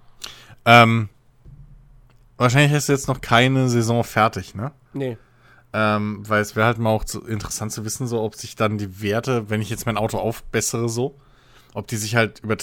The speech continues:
Speaker 1: weißt du das vielleicht, ob die sich über die nächste Saison dann übertragen oder fange ich dann jedes Mal in Anführungszeichen von vorne an?
Speaker 2: Nee, ich denk mal, die werden sich übertragen.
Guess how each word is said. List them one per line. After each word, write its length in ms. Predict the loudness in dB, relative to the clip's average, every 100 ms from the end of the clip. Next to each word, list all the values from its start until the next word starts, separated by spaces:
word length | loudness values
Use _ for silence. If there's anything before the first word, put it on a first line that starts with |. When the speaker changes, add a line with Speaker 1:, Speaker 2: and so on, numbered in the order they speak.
| -8
Speaker 1:
weißt 340 | -8 -6 -4
du 40 | -4
das 140 | -4
vielleicht, 240 | -2 -2
ob 100 | -2
die 100 | -4
sich 180 | -6 -4
über 140 | -4 -2
die 120 | -2
nächste 340 | -4 -4 -4
Saison 380 | -6 -4 -2 0
dann 200 | 0 -2
übertragen 520 | -6 -6 0 2 2
oder 140 | 0 -2
fange 200 | -2 -6
ich 200 | -8 -20 -14
dann 180 | -12 -12
jedes 300 | -8 -8 -4 -4
Mal 60 |
in 100 | -4
Anführungszeichen 480 | -6 -10 -10 -12 -12
von 100 | -14
vorne 340 | -6 -4 -4 -6
an? 120 | -10 -12 -14 -14 -18 -20 -20 -20 -20 _ _
Speaker 2:
Nee, 140 | -16 -14
ich 140 | -14
denk 180 | -14 -16
mal, 60 | -18
die 120 | -16
werden 160 | -16
sich 100 | -16
übertragen. 520 | -20 -14 -4 -2 -2